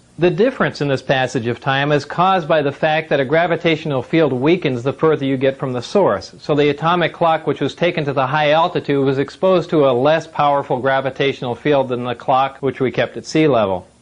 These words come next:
So just as the gravitational field around great mass, such as a planet, distorts space and time, any gravitational field, whether naturally occurring or generated, distorts space and time in a similar manner.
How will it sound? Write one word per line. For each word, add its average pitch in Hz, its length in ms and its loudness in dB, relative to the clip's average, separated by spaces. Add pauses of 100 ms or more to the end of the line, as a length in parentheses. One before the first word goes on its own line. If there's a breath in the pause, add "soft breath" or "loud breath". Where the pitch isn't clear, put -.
So 180 180 0
just 208 300 0
as 190 120 2
the 156 80 0
gravitational 160 760 0
field 151 320 2
around 127 340 0
great 139 300 -2
mass, 131 400 -4
such 131 120 0
as 117 120 -2
a 120 80 0
planet, 135 440 -2
distorts 160 560 0
space 151 440 0
and 120 160 -6
time, 139 420 -2 (140)
any 180 300 2
gravitational 139 920 0
field, 123 420 2
whether 123 340 0
naturally 160 580 0
occurring 170 440 0
or 139 220 2
generated, 113 800 0 (180 loud breath)
distorts 180 540 0
space 165 400 0
and 135 120 -4
time 139 340 -2
in 113 100 -6
a 107 40 -4
similar 123 460 -2
manner. 110 400 -2